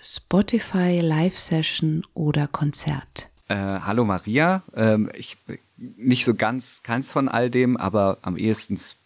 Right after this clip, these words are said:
Speaker 2: Spotify oder Äquivalente. Also, ich hab ein anderes Podcast-Hörgerät.
Speaker 1: Erste Klasse oder zweite Klasse?
Speaker 2: Oh Gott, es ist mir so unangenehm, aber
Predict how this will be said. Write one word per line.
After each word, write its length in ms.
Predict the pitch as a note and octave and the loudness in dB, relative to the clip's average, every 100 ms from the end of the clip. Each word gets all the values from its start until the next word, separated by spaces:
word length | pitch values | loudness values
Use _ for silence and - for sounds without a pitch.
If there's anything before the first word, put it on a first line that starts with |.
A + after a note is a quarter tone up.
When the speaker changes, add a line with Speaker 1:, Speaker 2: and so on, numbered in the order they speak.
| _ | _
Speaker 2:
Spotify 720 | - - F#2+ G2+ - D#2+ E2 - | -8 -2 0 -2 -2 0 0 0
oder 380 | F#2 E2+ E2 - _ _ | 0 0 -2 -4 _ _
Äquivalente. 720 | G#2 - G2+ F#2 E2 E2 C#2+ - _ | -2 2 2 4 2 0 -2 -6 _
Also, 260 | - F2 D#2 G2+ - F2 - _ | -4 -4 -4 -10 -14 -14 -14 _
ich 100 | - | -8
hab 160 | E2+ | -8
ein 60 | - | -8
anderes 280 | - E2+ E2 - _ | -8 -8 -10 -14 _
Podcast-Hörgerät. 1160 | - - - - - - - - - - - - - | -12 -8 -8 -10 -10 -10 -12 -18 -16 -16 -18 -16 2
Speaker 1:
Erste 360 | G3 G3 - | 4 6 4
Klasse 360 | G#3+ A3 G#3 - | 2 2 0 2
oder 180 | D#3 D3 | 2 2
zweite 300 | - D3 D#3+ | 2 0 -2
Klasse? 320 | - D3+ - - - _ - - - - - - | -6 -6 -8 -16 -20 _ -12 -10 -8 -10 -16 0
Speaker 2:
Oh 140 | D#3 | 0
Gott, 240 | C#3 C3 C3 - | 4 2 0 -6
es 180 | D#3 D3 | -8 -6
ist 160 | D#3+ | -2
mir 100 | D#3+ | 0
so 120 | D3 | 4
unangenehm, 720 | E3+ F#3 F#3 F#3+ F3 F3 F3 E3+ | 4 4 2 -2 0 0 -2 -4
aber 400 | D3 D3 D3+ | -2 2 2